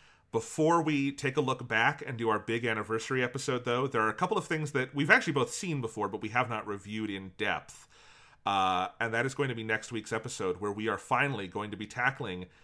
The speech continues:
the anime version as it exists now of Mobile Suit Gundam Thunderbolt, seasons one and two, or the movies December Sky and Bandit Flower.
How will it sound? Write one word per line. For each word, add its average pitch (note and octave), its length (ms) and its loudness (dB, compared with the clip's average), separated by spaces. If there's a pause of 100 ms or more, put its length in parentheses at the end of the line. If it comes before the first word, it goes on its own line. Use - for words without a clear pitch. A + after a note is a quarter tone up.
(100)
the G#2+ 340 -8
anime G3 440 2
version C#3 400 4
as A#2+ 220 2
it B2 60 -6
exists B2 360 -4
now F2+ 440 -2 (320)
of G2 140 -4
Mobile B2+ 320 0
Suit B2 460 -4
Gundam A#2 560 0
Thunderbolt, A2+ 1000 0 (360)
seasons A#2 380 -6
one C3+ 160 0
and B2+ 120 -2
two, A#2+ 260 -2
or C#3 200 2
the B2+ 80 -2
movies G#2+ 380 -4
December G#2+ 380 -4
Sky G2 600 0
and F#2 380 -8 (280)
Bandit G#2 420 -6
Flower. E2 580 -4